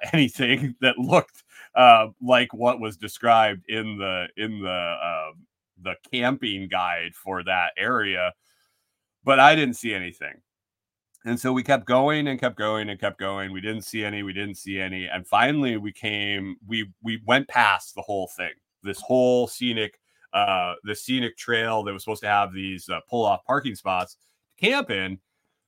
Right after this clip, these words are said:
We went through 'em all. We didn't find any. We got back on the, the, the highway on the other side.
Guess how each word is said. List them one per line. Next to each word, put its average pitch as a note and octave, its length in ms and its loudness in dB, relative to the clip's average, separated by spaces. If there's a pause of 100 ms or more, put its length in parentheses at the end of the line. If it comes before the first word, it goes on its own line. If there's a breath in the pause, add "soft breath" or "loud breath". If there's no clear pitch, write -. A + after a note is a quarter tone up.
(160)
We C3+ 120 2
went G3+ 240 2
through G#3+ 220 -4
'em D#3+ 100 0
all. C3 360 8
We B2 140 0
didn't D#3 220 -2
find C#3 400 0
any. A2+ 480 -6
We A#2 200 -4
got B2+ 240 4
back C#3+ 240 4
on B2+ 220 0
the, A#2 260 -6
the, G2 500 -6
the F#2+ 120 -6
highway B2 420 2
on G2 160 -2
the F#2+ 100 -8
other E3 240 -2
side. F#2+ 480 -4